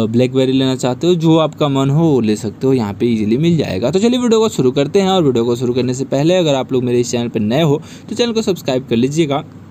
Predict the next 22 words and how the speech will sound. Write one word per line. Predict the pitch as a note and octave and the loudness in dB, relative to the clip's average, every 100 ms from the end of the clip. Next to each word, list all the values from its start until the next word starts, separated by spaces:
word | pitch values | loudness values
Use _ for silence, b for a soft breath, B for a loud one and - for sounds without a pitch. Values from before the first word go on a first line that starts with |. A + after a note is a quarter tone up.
| - - - - - | -20 -20 -20 -12 0
वीडियो | C3+ F3+ | 4 4
पसंद | G3 F#3+ F#3+ | 2 2 2
आए | F#3+ | 2
तो | F#3 | 0
वीडियो | D#3+ D#3 | 0 0
को | D#3 | 2
लाइक | D3 | 2
ज़रूर | D3 A#2 B2+ | 2 2 2
कीजिएगा | D3+ D3 D3 C#3+ | 0 0 0 0
और | |
साथ | C#3+ C3+ | -2 -4
ही | C#3+ | -2
साथ | D3+ | -2
बेल | D3 C#3+ | 0 0
आइकन | C#3+ C#3+ | 0 -2
को | C#3 | -2
प्रेस | C3+ B2+ | -2 -4
करके | B2+ - | -4 -2
all | A#2 | -2
सेलेक्ट | A#2 A2+ - | -2 -4 -2
कर | |
लीजिएगा, | G#2+ G#2+ A2 A2 | -4 -2 -2 -2